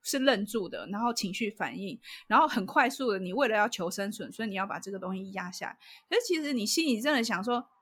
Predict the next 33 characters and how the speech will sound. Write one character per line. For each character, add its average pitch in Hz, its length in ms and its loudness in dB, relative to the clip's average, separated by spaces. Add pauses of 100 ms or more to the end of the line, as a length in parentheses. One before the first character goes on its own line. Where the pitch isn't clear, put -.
(360)
，“臭 233 260 0
三 226 260 0
八， 233 180 2
你 202 120 -4
是 254 80 -4
三 254 240 -2
个 220 60 -4
臭 233 200 -2
婊 - 280 -8
子， 190 200 -16
然 220 120 -4
后 285 140 0
那 277 160 0
绿 285 220 0
茶 220 280 2
婊， 196 280 2
然 254 120 4
后 302 80 4
怎 226 100 -6
么 220 80 -4
样， 269 240 2
只 247 140 4
会 311 80 10
在 311 80 8
背 311 180 4
地 320 100 2
里 262 80 2
面 294 140 2
说 311 160 -2
别 285 140 2
人 262 120 0
坏 302 160 0
话。” 294 160 2